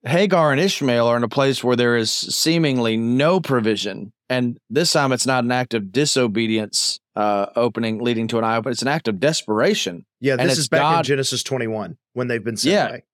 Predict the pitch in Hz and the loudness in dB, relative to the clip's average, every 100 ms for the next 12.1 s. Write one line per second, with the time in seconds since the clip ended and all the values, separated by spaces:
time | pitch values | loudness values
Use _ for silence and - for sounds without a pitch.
0 | _ _ 135 147 208 165 123 95 - 131 | _ _ -2 2 4 4 2 0 0 2
1 | 120 113 107 147 135 143 170 165 175 165 | 2 0 0 0 2 2 2 2 2 2
2 | 160 156 131 131 123 139 131 117 - 147 | 0 2 2 0 0 0 0 -4 -4 -2
3 | 139 127 131 123 123 117 113 120 117 123 | 0 2 0 0 -2 -2 0 0 2 0
4 | 113 107 120 131 92 - _ _ _ - | -2 -2 -2 -4 -8 -14 _ _ _ -2
5 | 127 117 110 - - _ _ _ _ _ | 0 2 0 -2 -8 _ _ _ _ _
6 | _ 151 160 175 151 143 123 120 131 156 | _ 0 2 2 2 2 2 2 2 0
7 | 127 107 113 104 113 120 120 117 123 135 | 0 -2 -2 -2 -2 0 -2 -4 -4 0
8 | 156 175 160 165 190 165 165 156 123 117 | 2 2 2 2 2 2 2 0 -2 -2
9 | 117 107 107 _ _ _ 135 143 - _ | -2 -2 -4 _ _ _ 0 0 -4 _
10 | _ _ _ _ - 180 202 180 165 143 | _ _ _ _ 0 2 4 4 4 2
11 | 120 170 190 120 113 120 - - 135 135 | 2 2 2 2 0 0 -4 -4 -2 0
12 | 135 | 0